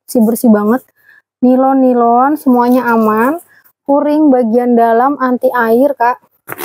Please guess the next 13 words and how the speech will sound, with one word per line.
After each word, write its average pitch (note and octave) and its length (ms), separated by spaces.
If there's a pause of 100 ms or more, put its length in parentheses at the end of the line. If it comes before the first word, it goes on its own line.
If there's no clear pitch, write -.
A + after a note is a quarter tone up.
(640)
Kuring D4 320
bagian A#3+ 320
dalam A3+ 320
anti C4 320
air, A#3+ 500
bersih. A#3 720 (1600)
Di A3+ 160
sini B3+ 320
sudah, A3+ 340 (920)
eh, A#3+ 240
Bricks A#3 720
ya, B3 160 (180)
Milan. B3 540